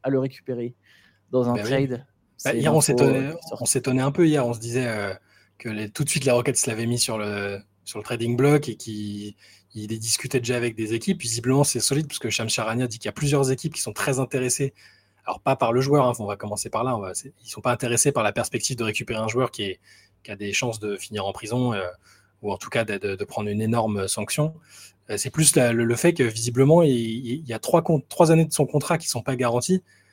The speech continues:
Speaker 2: Euh, qui, qui, que, donc, s'ils le récupèrent, ils, ils peuvent s'en délester assez rapidement et récupérer dans l'affaire, euh, deux tours de draft, deux deuxièmes tours de draft que donnerait Houston en contrepartie,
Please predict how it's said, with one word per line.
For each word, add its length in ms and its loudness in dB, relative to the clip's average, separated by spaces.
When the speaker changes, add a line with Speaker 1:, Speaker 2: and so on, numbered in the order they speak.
Speaker 2:
Euh, 260 -6
qui, 540 -8
qui, 160 -16
que, 100 -8
donc, 240 -2
s'ils 160 2
le 60 4
récupèrent, 420 2
ils, 160 2
ils 80 -6
peuvent 340 -4
s'en 180 0
délester 500 4
assez 200 2
rapidement 640 4
et 140 0
récupérer 540 2
dans 120 2
l'affaire, 360 2
euh, 240 0
deux 240 4
tours 220 2
de 100 6
draft, 460 -2
deux 160 0
deuxièmes 300 4
tours 120 0
de 80 0
draft 260 -2
que 100 -6
donnerait 440 -6
Houston 320 -2
en 80 0
contrepartie, 600 -6